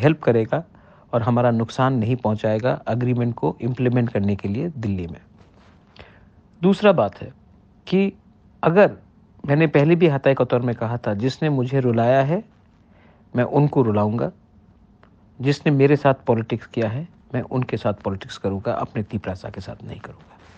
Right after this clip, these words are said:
आज ये तय हो गया है कि तीपरा मौथा के बिना लोकसभा में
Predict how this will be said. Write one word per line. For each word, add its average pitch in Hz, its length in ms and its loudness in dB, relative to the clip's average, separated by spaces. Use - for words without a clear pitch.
आज 156 360 2
ये 135 360 0
तय 175 120 8
हो 123 220 0
गया 104 200 -6
है 107 240 -16
कि 151 320 0
तीपरा 131 300 4
मौथा 127 320 2
के - 140 -4
बिना 120 340 -4
लोकसभा 120 520 0
में 131 180 -6